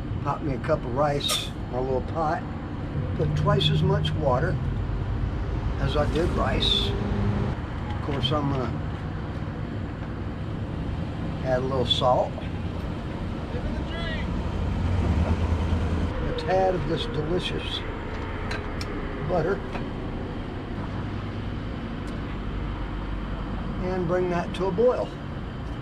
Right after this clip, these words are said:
And after it came to a boil, I just pop the top on, and I'm, uh, gonna let it simmer on a really,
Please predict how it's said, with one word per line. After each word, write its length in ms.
And 80
after 300
it 120
came 260
to 120
a 40
boil, 380
I 160
just 300
pop 260
the 60
top 360
on, 240
and 280
I'm, 340
uh, 200
gonna 200
let 160
it 100
simmer 480
on 120
a 80
really, 400